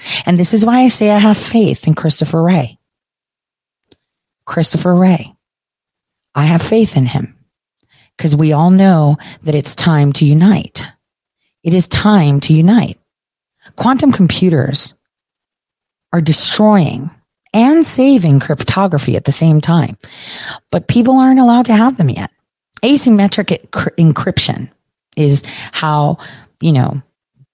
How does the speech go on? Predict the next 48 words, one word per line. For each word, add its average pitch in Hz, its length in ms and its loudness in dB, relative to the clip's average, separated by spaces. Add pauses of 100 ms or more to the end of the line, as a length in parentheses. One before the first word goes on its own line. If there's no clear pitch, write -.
they 160 160 -2
hide 156 460 -2
information 143 920 -2
and 127 600 0
texts - 720 -6 (400)
and 135 340 2
phone 147 240 0
calls, - 560 -6 (340)
right? 156 240 0 (800)
People 170 580 0
will 131 440 0
talk 156 260 -4
about 143 220 -2
V 147 160 0
P 156 180 -2
Ns 143 340 2
and, 127 240 0 (300)
you 156 100 -4
know, 139 200 0
the 127 100 -4
D 175 180 0
O 165 60 0
D 156 140 0
uses 147 420 2
smart - 300 -4
cards 139 380 -2
to - 120 -4
access 143 380 -4
their 147 100 -2
system, 135 580 -2
right? 131 220 -2
That 131 140 -4
you 131 80 -2 (200)
plug 147 240 -4
it 139 60 -4
in, 135 320 0
it 131 140 -4
recognizes 131 600 -2
that 131 100 0
it's 131 180 -2
you, 123 220 2
so 135 100 -2
you 127 100 0
can 139 120 -2
access 131 320 -4
the 135 60 -2
system, 127 360 -2
right? 127 180 -4